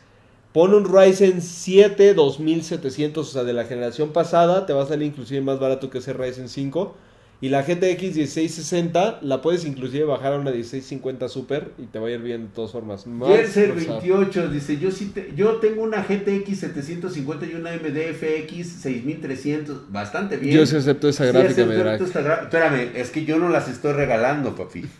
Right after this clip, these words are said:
Speaker 1: La estamos viendo
Speaker 2: Sí,
Speaker 1: muy
Speaker 2: o
Speaker 1: barata.
Speaker 2: sea, a-, la estamos dando muy baratas, porque realmente, digo, me, me, me siento, me siento mal al regalártela.
Speaker 1: Algo abierto, güey.
Speaker 2: Sí, algo abierto y la neta, pues, no, no, no,
Speaker 1: Sí.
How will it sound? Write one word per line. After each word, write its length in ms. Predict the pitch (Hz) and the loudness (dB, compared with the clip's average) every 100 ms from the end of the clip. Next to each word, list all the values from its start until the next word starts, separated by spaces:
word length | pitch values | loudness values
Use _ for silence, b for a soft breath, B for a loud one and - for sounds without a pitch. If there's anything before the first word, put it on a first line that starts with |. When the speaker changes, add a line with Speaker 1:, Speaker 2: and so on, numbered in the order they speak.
| - | -12
Speaker 1:
La 140 | 117 | -8
estamos 240 | 107 135 139 | -2 2 4
viendo 260 | 127 131 | 4 4
Speaker 2:
Sí, 60 | 117 | 6
Speaker 1:
muy 180 | 147 180 | 8 8
Speaker 2:
o 40 | |
Speaker 1:
barata. 240 | 151 117 101 | 8 4 2
Speaker 2:
sea, 380 | - 95 110 120 | -2 0 -2 -2
a-, 40 | 127 | -2
la 140 | 120 | -2
estamos 280 | 110 139 180 | -2 -2 0
dando 200 | 170 160 | 0 0
muy 160 | 156 | 0
baratas, 480 | 151 131 156 - 120 | 2 6 4 2 -4
porque 260 | - 101 123 | -6 -6 -2
realmente, 480 | 131 156 160 160 170 | 0 0 0 -2 -2
digo, 240 | 131 139 | 0 0
me, 340 | 131 127 127 | 2 0 0
me, 200 | 117 123 | -2 -4
me 180 | 120 120 | -2 -4
siento, 680 | 123 143 156 151 175 160 131 | -4 -4 -4 0 2 4 2
me 120 | 117 | 0
siento 360 | 104 151 151 165 | -4 -4 0 0
mal 340 | 135 147 160 | 2 4 6
al 140 | 175 123 | 6 4
regalártela. 720 | 120 113 117 123 - 131 147 | 2 2 4 2 2 -4 -2
Speaker 1:
Algo 240 | 151 104 | -4 -6
abierto, 360 | 101 113 123 101 | -4 -4 -6 -8
güey. 160 | 92 98 | -12 -10
Speaker 2:
Sí, 240 | 101 120 | -6 -4
algo 340 | 143 113 123 120 | -4 -4 -2 -2
abierto 400 | 117 117 117 151 | -2 -2 -2 -6
y 60 | |
la 180 | 113 92 | -4 -6
neta, 300 | 98 98 127 | -6 -6 -8
pues, 140 | 98 | -8
no, 200 | 80 76 82 | -14 -12 -8
no, 160 | 98 - | -10 -10
no, 80 | |
Speaker 1:
Sí. 60 | 78 | -14